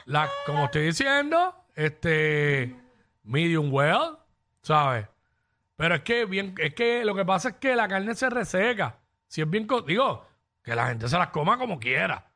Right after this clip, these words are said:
Esto es como que aquí una sugerencia. No es que tienen que hacerlo así.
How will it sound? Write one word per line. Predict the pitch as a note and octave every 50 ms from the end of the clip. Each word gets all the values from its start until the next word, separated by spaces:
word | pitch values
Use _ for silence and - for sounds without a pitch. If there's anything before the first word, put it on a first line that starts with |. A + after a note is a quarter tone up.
| _ _ _ _ _ _ -
Esto | A2+ A2+ - - G#3
es | F#3 F3
como | B3 A#3+ A#3+ G#3+
que | G3+
aquí | F#3 E3 E3 G#3
una | A3+ A3+ A3 G#3+ F3
sugerencia. | F#3 A#3+ A#3 A3+ G3+ D3 D3 E3 G3+ G#3 D#3+ E3 C#3 A#2 - - - - _ _
No | - C3 E3
es | D#3
que | - B3 A3
tienen | E3 E3+ F#3 F#3 G#3+ A#3+ B3 A3 F3+
que | G3
hacerlo | F3 D3+ F#3+ F#3+ F3+ F3+ E3
así. | C#3 A#2 C3 - - D#3